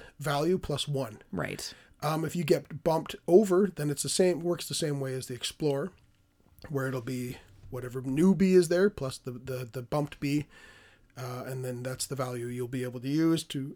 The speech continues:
Speaker 1: evaluate whether or not you can buy whatever tile you want.
Speaker 2: Right.
Speaker 1: And then there is the
Speaker 2: If you, I'm just gonna say too, also if you play your level four bee there, um, you would gain three victory points.
Speaker 1: Yes.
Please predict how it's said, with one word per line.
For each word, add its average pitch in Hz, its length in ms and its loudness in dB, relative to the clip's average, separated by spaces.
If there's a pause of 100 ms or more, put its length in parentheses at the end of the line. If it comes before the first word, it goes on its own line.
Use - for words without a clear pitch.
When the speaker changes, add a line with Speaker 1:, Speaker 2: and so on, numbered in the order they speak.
(100)
Speaker 1:
evaluate 131 440 0
whether 131 180 -4
or 127 60 -6
not 135 160 -6
you 139 100 -6
can 139 180 -4
buy 127 420 -4 (540)
whatever 135 280 -4
tile 165 240 2
you 123 100 -6
want. - 300 -14
Speaker 2:
Right. - 320 -6 (720)
Speaker 1:
And 208 140 12
then 208 340 10
there 165 400 4
is 147 500 2 (380)
the 156 420 -6 (240)
Speaker 2:
If - 180 0
you, 190 360 6
I'm 160 100 6
just 165 140 -2
gonna 165 100 2
say 151 160 2
too, 151 300 4
also 143 300 4
if 143 140 4
you 151 120 2
play 151 260 4
your 143 220 4
level 139 260 2
four 143 320 0
bee 175 160 2
there, 208 320 4 (520)
um, 135 480 4 (200)
you 151 160 4
would 147 140 4
gain 170 340 8
three 160 260 6
victory 143 360 4
points. 127 540 -2 (160)
Speaker 1:
Yes. 147 400 2